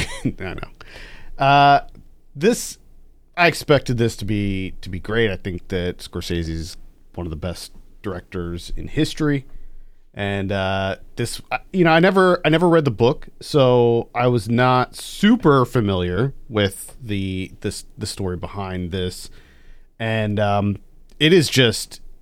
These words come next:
it's crazy. It's just an absolutely insane story. And you have, you know, one of the best directors in history telling this, this story alongside some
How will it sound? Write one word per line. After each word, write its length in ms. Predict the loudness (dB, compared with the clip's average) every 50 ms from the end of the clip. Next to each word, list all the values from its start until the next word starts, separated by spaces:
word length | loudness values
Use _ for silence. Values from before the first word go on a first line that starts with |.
| -20 -20 -20 -20 _ _ -20 -20 _ _ _ _ _ _ _ -4
it's 180 | -2 -2 -2
crazy. 680 | -4 -4 -2 -2 0 0 -2 -2 -4 -4 -6 -6 -8 -2
It's 200 | 0 0 0 0
just 240 | -4 -4 -4 -2 -2
an 180 | -4 -4 -4 -8 -10 -2 2
absolutely 580 | 2 2 2 2 0 0 0 0 2 2 2
insane 440 | 2 2 0 0 0 0 2 2 0
story. 680 | -2 -4 -4 -2 -2 -2 -2 -2 -2 -2 -2 -4 -4
And 400 | -6 -6 -6 -6 -4 -4 -4 -4 -6 -10 -20 -20 -20 -20 -20 -18 -18 -18 -14 -6
you 200 | 2 2 2 4
have, 680 | 6 6 6 6 6 6 6 4 2 0 -6 -14 -12 -4
you 120 | -2 0
know, 160 | 0 0 0
one 240 | 2 4 4 4 6
of 40 | 4
the 60 | 4
best 260 | 4 4 2 2 2
directors 480 | 0 0 0 0 -2 0 0 0 0 0
in 100 | -2 0
history 360 | 0 0 0 0 -2 -6 -4
telling 400 | -4 -2 -2 0 0 0 0 0
this, 300 | -2 -2 -4 -6 -14 _ _ -18 -8
this 280 | -8 -6 -6 -6 -10 -12 -12 -12
story 640 | -10 -8 0 0 2 2 2 2 2 2 2 0 0
alongside 1300 | -2 -2 0 0 2 2 2 2 2 0 0 -2 -4 -8 -10 -2 2 4 4 6 4 4 4 2 0 0 -2 -6 -10 _ _ -20 -20 -20 -18
some 720 | -10 0 2 4 4 4 2 2 0 0 0 0 -2 -4